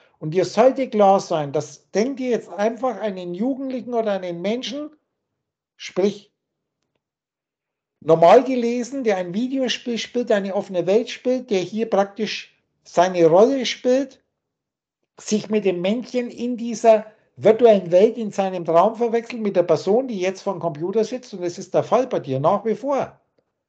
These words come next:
Wenn du an dich denkst, denkst du an den Körper, an den du jetzt denkst, an den aktuellen Körper. Dieser Körper ist nicht, also ich meine jetzt diese Figur, dieser Avatar in der Traumwelt, diese Spielerfigur, der Antagonist oder Protagonist,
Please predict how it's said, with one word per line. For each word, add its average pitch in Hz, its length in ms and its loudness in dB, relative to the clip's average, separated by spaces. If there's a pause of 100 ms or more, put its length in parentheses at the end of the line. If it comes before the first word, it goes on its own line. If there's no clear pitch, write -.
(160)
Wenn 170 140 -2
du 202 60 2
an 180 120 0
dich 202 160 -10
denkst, 208 260 -6
denkst 202 240 -6
du 226 60 -4
an 214 80 -2
den 190 120 -6
Körper, 214 260 -2
an 202 100 -6
den 202 120 -8
du 208 60 -6
jetzt 196 320 -8
denkst, 226 260 -6
an 170 120 -8
den 151 260 -6
aktuellen 196 880 -2
Körper. 127 420 -6 (1200)
Dieser 269 460 4
Körper 202 520 6
ist 160 300 -10
nicht, 240 420 -8
also 165 220 -4
ich 170 200 -6
meine 208 240 0
jetzt - 280 -10
diese 208 320 -4
Figur, 226 480 -4
dieser - 340 -6
Avatar 185 640 4
in 185 160 -4
der 160 140 2
Traumwelt, 190 640 2
diese 156 220 -10
Spielerfigur, 190 840 -4
der 156 160 -2
Antagonist 202 640 -2
oder 175 160 -2
Protagonist, 180 960 -2